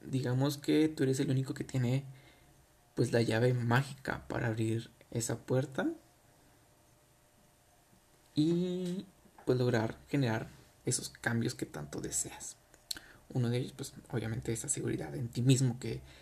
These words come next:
que puedas, de cierta manera, mm, pues sí, ¿no? Que, que emane de ti, ¿no? Que la gente note esa seguridad.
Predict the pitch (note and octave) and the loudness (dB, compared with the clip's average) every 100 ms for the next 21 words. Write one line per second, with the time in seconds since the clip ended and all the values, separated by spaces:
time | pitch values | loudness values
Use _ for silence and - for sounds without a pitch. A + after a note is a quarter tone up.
0 | - - - - - - _ _ - C3 | -20 -20 -20 -20 -20 -20 _ _ -4 4
1 | A#2+ A#2 - A#2 A#2 A#2 A#2+ A#2+ - - | 6 6 4 4 6 6 4 4 0 -8
2 | - - _ _ _ _ - - - - | -12 -20 _ _ _ _ -20 -20 -20 -20
3 | - C3 A#2 - B2 A#2+ A2+ A#2 A#2+ - | -10 -4 -2 -2 0 0 0 -2 -4 -12
4 | _ - _ - - - - _ _ _ | _ -20 _ -20 -20 -20 -20 _ _ _
5 | _ _ - C3 B2+ A#2+ A#2 D3 - - | _ _ -4 0 0 0 -4 -8 -12 -20
6 | - _ - - _ _ _ - G#3+ A3+ | -20 _ -20 -20 _ _ _ -2 0 2
7 | G3 F3 F3 F3 C3+ - - - _ _ | 0 -2 -4 -2 -2 -2 -8 -18 _ _
8 | _ _ C#3+ C#3 C#3+ C3 B2 A#2 C3 - | _ _ 4 6 6 6 4 0 -4 -8
9 | - - - - - - A#2+ - B2 B2 | -12 -14 -20 -20 -12 -6 -4 -6 -4 -4
10 | A#2 B2 B2 - C3 B2+ - A#2+ A2+ A2+ | 0 0 0 -2 -4 -4 -4 -4 -4 -4